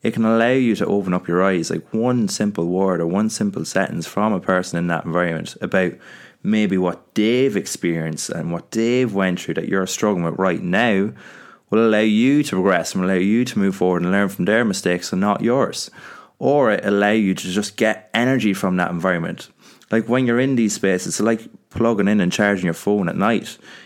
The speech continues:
It charges you up, and when you wake up the next day, you feel fresh and you feel energized and you feel ready to go and,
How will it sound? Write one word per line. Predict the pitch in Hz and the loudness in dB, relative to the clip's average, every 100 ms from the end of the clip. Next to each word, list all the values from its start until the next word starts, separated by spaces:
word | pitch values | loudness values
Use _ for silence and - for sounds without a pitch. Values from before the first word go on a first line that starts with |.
| _ | _
It | - - | -8 -6
charges | - 120 120 127 120 104 92 | -6 -6 -2 2 2 2 0
you | 98 95 104 | 2 2 2
up, | 123 120 | 0 -2
and | 87 95 | -2 0
when | 101 | 0
you | 98 | 2
wake | 101 117 120 120 | 2 2 2 0
up | 120 117 | -2 0
the | 87 | -2
next | 101 98 - | 0 -2 -2
day, | 104 | 0
you | 98 | 0
feel | 87 - 95 | 0 -2 -2
fresh | 87 - 107 107 - - | -2 -4 -2 -2 -2 -4
and | 95 | -2
you | |
feel | 92 95 98 | -2 0 0
energized | 107 110 92 92 90 | 2 0 0 0 -2
and | |
you | 90 | -4
feel | 98 92 | -2 0
ready | 95 101 104 | 0 2 0
to | 90 | 0
go | 87 101 92 | 0 2 0
and, | 90 | -4